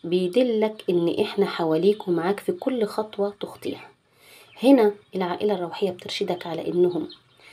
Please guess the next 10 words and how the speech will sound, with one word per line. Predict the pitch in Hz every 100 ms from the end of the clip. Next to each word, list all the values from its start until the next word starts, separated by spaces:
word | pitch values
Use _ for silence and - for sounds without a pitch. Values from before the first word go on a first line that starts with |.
| - _ _ 277
أنت | 294 262
خرجت | - 262 269 -
من | 233
البيت، | 226 208 277 294 - -
إحنا | - 208
معاك، | 190 170 165 160 - _ - - _
دخلت | 185 - 240 233
البيت، | 202 185 240 269 -
إحنا | - 185
معاك، | 170 165 160 156 -